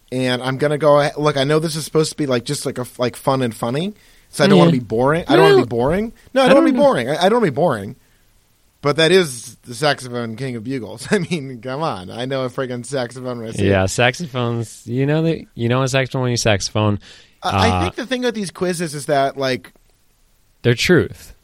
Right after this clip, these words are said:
Speaker 2: They
Speaker 1: well,
Speaker 2: get
Speaker 1: there's
Speaker 2: down
Speaker 1: a lot
Speaker 2: deep.
Speaker 1: of truth in them. They get down deep. And, and, like,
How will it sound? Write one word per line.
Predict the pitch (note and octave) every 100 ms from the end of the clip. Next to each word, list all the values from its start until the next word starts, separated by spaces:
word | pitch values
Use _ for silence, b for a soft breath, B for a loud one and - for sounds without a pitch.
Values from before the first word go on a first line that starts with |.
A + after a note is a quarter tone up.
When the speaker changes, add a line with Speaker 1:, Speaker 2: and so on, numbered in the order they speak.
| _ _ A#2
Speaker 2:
They | E3
Speaker 1:
well, | F#3+
Speaker 2:
get |
Speaker 1:
there's | F#3
Speaker 2:
down | - B2+
Speaker 1:
a |
lot | -
Speaker 2:
deep. | C#3+
Speaker 1:
of | G2
truth | C#4 D#4+ -
in | C3
them. | A2 G#2+
They | C#3+
get | G3
down | A#3 A3+
deep. | A3 C#4 E3
And, | D3+ D#3+
and, | E3+ F3
like, | E3